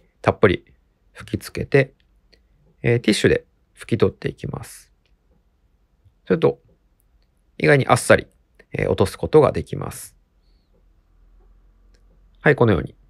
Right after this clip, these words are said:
ピカピカツルツルになりますと。はい、で、これナットの方ですね。このナットの方にも、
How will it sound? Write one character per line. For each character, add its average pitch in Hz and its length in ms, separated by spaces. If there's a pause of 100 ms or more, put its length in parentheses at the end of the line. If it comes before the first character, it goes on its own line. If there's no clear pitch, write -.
ピ - 80
カ - 100
ピ - 100
カ - 180 (100)
ツ - 120
ル 87 80
ツ 85 140
ル 110 60
に 143 160
な 151 100
り - 80
ま - 120
す - 120
と。 - 140 (2750)
は 151 120
い、 - 20
で、 151 120
こ 156 120
れ 139 100
ナ 135 140
ッ 139 60 (100)
ト 190 80
の 202 100
方 208 140
で 123 80
す 98 100
ね。 92 240 (400)
こ - 120
の 139 80
ナ 139 120
ッ 156 120
ト 202 100
の 214 100
方 202 200
に 107 120
も、 98 320